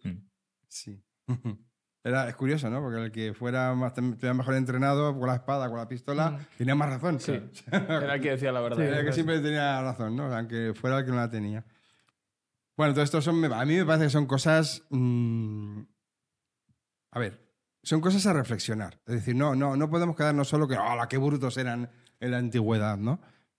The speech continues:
Speaker 2: No, eran costumbres que había en ese momento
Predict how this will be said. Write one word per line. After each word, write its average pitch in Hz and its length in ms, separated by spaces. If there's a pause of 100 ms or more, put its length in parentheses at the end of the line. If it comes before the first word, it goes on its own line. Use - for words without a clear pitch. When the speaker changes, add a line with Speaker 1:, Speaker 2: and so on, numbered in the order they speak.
(140)
Speaker 2:
No, 190 320 (300)
eran 120 340
costumbres 180 1000 (840)
que 113 140
había 143 360
en 107 60
ese 135 240
momento 185 680